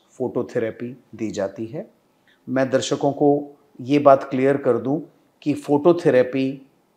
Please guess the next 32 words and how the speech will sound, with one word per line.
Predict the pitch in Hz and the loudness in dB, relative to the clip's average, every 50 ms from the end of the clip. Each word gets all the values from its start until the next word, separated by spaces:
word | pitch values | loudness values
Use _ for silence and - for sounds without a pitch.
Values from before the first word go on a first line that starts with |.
| _ _ _ _ _ _ - | _ _ _ _ _ _ -6
एक | 143 135 - | -6 -6 -6
स्पेशल | - - - 139 123 - - 165 151 | -8 -6 -2 -2 -2 0 0 0 2
लाइट | 147 131 120 123 131 127 - - | 2 4 2 2 2 -2 -4 -8
होती | 107 - - 135 123 | -8 -6 -6 -8 -8
है, | 117 143 185 - - _ _ _ _ _ _ _ _ 127 | -6 -6 -8 -10 -12 _ _ _ _ _ _ _ _ -4
ये | 123 147 151 135 | -2 0 2 2
एक | 143 151 143 - - | 2 0 0 2 2
ऑर्डिनरी | 113 117 123 131 147 147 147 160 156 | 2 2 2 2 2 2 4 4 2
ट्यूबलाइट | 151 - 143 135 127 131 139 139 143 143 143 127 | 2 0 -2 0 0 2 2 2 0 0 -2 -6
नहीं | 120 117 113 131 139 | -6 -4 -4 -4 -4
है | 131 147 165 175 - - _ _ _ - | -4 -4 -8 -8 -10 -16 _ _ _ -2
या | 131 139 131 | 2 2 4
ऑर्डिनरी | - 127 127 120 123 131 135 139 139 139 | 4 4 0 0 0 0 0 0 0 -2
पीली | 135 - 143 139 131 139 143 139 139 | -4 -2 -2 -2 0 0 2 4 4
या | 131 | 4
सफ़ेद | 127 - - - - 139 135 135 127 123 | 4 2 -4 -8 -6 -4 -4 -2 0 0
लाइट | 120 113 120 117 - - | 0 0 0 -2 -6 -8
नहीं | 117 113 120 139 | -8 -6 -6 -6
है। | 190 285 - _ _ - _ _ - | -8 -10 -12 _ _ -20 _ _ -6
फोटोथेरेपी | 131 123 110 139 135 - 135 131 131 - 135 | -6 -4 -4 -6 -4 -2 -2 -2 -2 -2 -6
स्पेशल | 123 - - 135 120 - - 156 143 | -10 -6 -2 -2 -2 -2 -2 -2 0
लाइट्स, | 139 127 123 131 139 139 - - - - _ _ | 2 2 2 0 0 -2 -8 -14 -16 -18 _ _
स्पेशल | - - - 135 123 - 156 147 143 | -10 -4 -2 -2 0 0 0 2 2
मशीन | 127 117 - - 135 135 135 | 0 0 -2 -4 -4 -2 -2
होती | 127 120 117 - 139 131 131 | -2 -4 -6 -6 -4 -4 0
है | 143 165 170 - - - _ _ - | 0 0 -2 -2 -8 -20 _ _ -6
जो | 131 135 | -4 -4
कि | 131 - 147 | -2 -4 -4
बच्चे | 120 - - - - 151 147 | 0 -2 -2 -2 0 -4 -2
के | 143 147 | -2 -2
शरीर | 143 - 147 127 131 143 143 139 | -4 -2 -2 -2 0 0 -2 -2
के | 143 - 156 151 151 151 | -4 -4 -4 -4 -4 -4